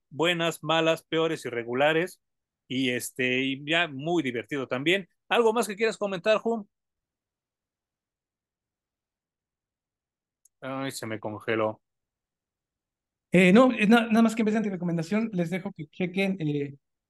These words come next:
Speaker 2: en Netflix, la última serie que hizo Mike Flanagan para la plataforma
Speaker 1: Mm.
Speaker 2: fue La caída de la casa de Usher.
Speaker 1: Ok.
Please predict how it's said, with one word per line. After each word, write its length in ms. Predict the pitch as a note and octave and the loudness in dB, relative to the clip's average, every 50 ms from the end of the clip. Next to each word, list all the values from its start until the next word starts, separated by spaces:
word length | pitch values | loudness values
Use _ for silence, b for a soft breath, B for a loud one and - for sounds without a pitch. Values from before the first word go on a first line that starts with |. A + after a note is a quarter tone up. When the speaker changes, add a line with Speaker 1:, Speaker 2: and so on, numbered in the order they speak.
| - | -8
Speaker 2:
en 260 | - D3+ D3+ D3+ D3+ | -2 2 2 2 4
Netflix, 680 | D3+ F3+ G#3 G#3 - - G#3+ B3 C4 - - - - _ _ _ _ _ | 4 2 0 0 -2 -2 -2 -2 -2 -2 -8 -20 -20 _ _ _ _ _
la 120 | - D3+ D#3+ | -4 -2 0
última 280 | F#3+ G3 A3+ G#3 F#3 | 0 2 2 2 2
serie 220 | - G3 F#3+ G3+ F#3+ | 2 0 -2 -2 0
que 80 | G3 F3+ | -2 -2
hizo 480 | F3 F3+ G3 F#3+ F3+ E3 D3 D3 - _ _ _ _ - | -2 -2 -2 -2 -2 -2 -4 -8 -12 _ _ _ _ -4
Mike 260 | - D#3 E3+ F3 F3 | -2 0 0 -2 -2
Flanagan 500 | - - F3 F3 F#3 F#3 F#3+ G#3 A#3 A#3 _ - | -2 0 0 2 2 2 0 0 -2 -4 _ -6
para 180 | C#3+ C3+ C#3 | -4 -4 -2
la 120 | C3+ C3 C3+ | -2 -4 -4
plataforma 720 | C#3 C3+ - C3 A#2+ - - F3 F3 G3 A3 B3+ B3+ - _ _ _ _ _ _ | -4 -6 -6 -6 -6 0 2 4 4 6 4 2 0 -4 _ _ _ _ _ _
Speaker 1:
Mm. 140 | - - B2 | -8 -4 2
Speaker 2:
fue 380 | C3+ E3 E3+ E3+ E3+ F3 F3+ F3 E3 | 4 6 6 6 6 4 2 0 -2
La 120 | D3+ D3+ | -2 0
caída 220 | D3+ D3+ D#3 F3+ | 2 2 2 2
de 120 | F3 E3 D3 | 2 2 0
la 260 | C3+ C3 B2+ B2+ - | 0 -2 -4 -6 -6
casa 320 | - E3 D#3 D3+ - D#3+ | -8 -8 -8 -6 -6 -4
de 100 | C3+ C#3 | -2 0
Usher. 480 | C#3 E3 D#3 - - A#3 B3+ B3+ B3+ - _ _ _ _ - | 0 0 0 0 0 0 -2 -2 -6 -16 _ _ _ _ -2
Speaker 1:
Ok. 240 | B2 A#2+ B2 A#2 - | 0 0 0 0 -2